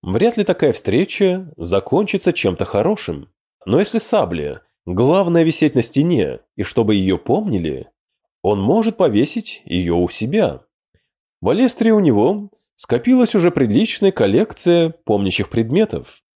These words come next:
без каких-то особых способностей, просто с долгой историей. Есть среди них и проклятые. Их полагается отправлять на Екифе Фонсе,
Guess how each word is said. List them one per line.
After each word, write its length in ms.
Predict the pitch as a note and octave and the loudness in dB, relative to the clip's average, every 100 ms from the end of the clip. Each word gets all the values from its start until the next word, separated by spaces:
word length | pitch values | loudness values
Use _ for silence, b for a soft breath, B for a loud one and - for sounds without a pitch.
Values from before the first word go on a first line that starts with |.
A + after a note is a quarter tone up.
| _ _ | _ _
без 160 | G#2 C#3+ | -4 -2
каких-то 680 | A#3 A3+ G3+ - F2+ D#2 - | -2 0 0 0 -2 -2 -4
особых 400 | F#2+ - C3 G2+ | -6 -2 0 0
способностей, 960 | - F2 - G#2+ D#3+ F3+ - F3+ F3 - _ _ _ | -2 -6 -2 -2 0 -4 -2 -2 -4 -8 _ _ _
просто 460 | G#2+ F3+ A3+ - F#3+ | 0 0 0 -2 0
с 80 | |
долгой 380 | G#2 G2 F#2+ G2 | 2 0 2 0
историей. 760 | F#2 - G3+ A3 E2+ B1+ - _ _ _ _ _ _ - | 0 0 0 2 0 -4 -10 _ _ _ _ _ _ -6
Есть 300 | G2 G#3+ - | 0 0 0
среди 300 | F#3+ D#3+ D#3+ | 0 2 2
них 460 | A2+ F3+ - - _ | 4 2 -2 -18 _
и 80 | G2 | -4
проклятые. 840 | - E3 - G2 - D#2 C#2+ - _ _ _ _ _ | 0 0 0 -4 -2 -4 -4 -10 _ _ _ _ _
Их 220 | - F3 | -2 0
полагается 520 | - F#3 F#3+ F3+ - E3 | 0 2 4 2 2 0
отправлять 680 | G#3+ G3+ G3+ F#2 - - _ _ | 2 2 4 2 0 -14 _ _
на 120 | G2+ | 0
Екифе 580 | D3 E3+ D3+ G#2 - G#2+ | 2 2 0 -2 -2 -2
Фонсе, 720 | F#2 F#2 F#2 F2+ B2 D3 E3+ | 0 0 0 0 0 0 -2